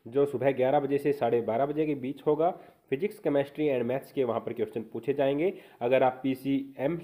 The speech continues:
सिलेक्ट करते हैं, अगर पीसीबी सिलेक्ट करते हैं, तो फिजिक्स, केमिस्ट्री और बायो के आपके क्वेश्चन वहाँ पर पूछे जाएंगे। Total number of question आएंगे सेवेंटी फ़ाइव, no negative marking। और एनरोल कर सकते हैं आप इसके अंदर बिल्कुल free of cost, नीचे डिस्क्रिप्शन में लिंक दे दिया गया है।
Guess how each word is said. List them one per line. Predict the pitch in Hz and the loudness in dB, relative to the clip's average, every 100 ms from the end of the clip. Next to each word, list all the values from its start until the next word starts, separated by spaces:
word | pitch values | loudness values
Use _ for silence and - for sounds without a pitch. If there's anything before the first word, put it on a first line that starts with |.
| - | -2
सिलेक्ट | 165 151 | -2 0
करते | 160 156 170 | -4 -2 -4
हैं, | 151 208 - _ | -2 -6 -10 _
अगर | 127 139 | -2 0
पीसीबी | 143 156 156 156 131 | 0 -6 -4 -4 -2
सिलेक्ट | 175 160 139 | -2 -2 -2
करते | 139 - | -4 -2
हैं, | 135 135 | -2 -2
तो | 139 | -4
फिजिक्स, | 139 139 - | -6 -10 -8
केमिस्ट्री | 127 120 113 - 131 | -4 -4 -6 -8 -2
और | 127 156 | -2 -2
बायो | 110 113 117 | -2 0 0
के | 113 | -2
आपके | 107 - 107 | -4 -6 -8
क्वेश्चन | 101 - 143 | -8 -6 -6
वहाँ | 104 | -6
पर | - | -4
पूछे | 160 147 - | -2 -2 -4
जाएंगे। | 104 98 110 107 - - - | -4 -2 0 0 -4 -20 -6
Total | 120 135 | 0 2
number | 135 131 | 2 2
of | 131 135 | 2 2
question | 131 143 131 | 0 2 0
आएंगे | 120 117 | 2 0
सेवेंटी | 117 110 110 120 | 2 0 0 -2
फ़ाइव, | 113 131 196 - - - | 2 2 2 -4 -20 -8
no | 113 135 | 2 4
negative | 131 120 120 120 113 | 4 2 2 0 2
marking। | 113 151 190 - - - | 0 0 -2 -4 -16 2
और | 127 - | 2 4
एनरोल | 147 151 214 | 2 4 2
कर | 220 156 | 2 -2
सकते | 156 - 156 | -2 -4 0
हैं | 147 | 2
आप | 143 139 | 2 0
इसके | 139 - | -6 -4
अंदर | 139 139 | -2 -2
बिल्कुल | 120 123 120 135 | -2 -4 -2 -4
free | - 123 131 | -2 -2 0
of | 123 - | -2 -2
cost, | 139 151 | -2 -2
नीचे | 135 135 143 | -6 -2 -2
डिस्क्रिप्शन | 113 113 135 131 147 | -2 -6 -8 -4 -2
में | 127 | -2
लिंक | 104 113 107 | -2 -4 -4
दे | 98 104 | -4 -2
दिया | 131 | 0
गया | 135 139 139 | 0 2 2
है। | 147 | 0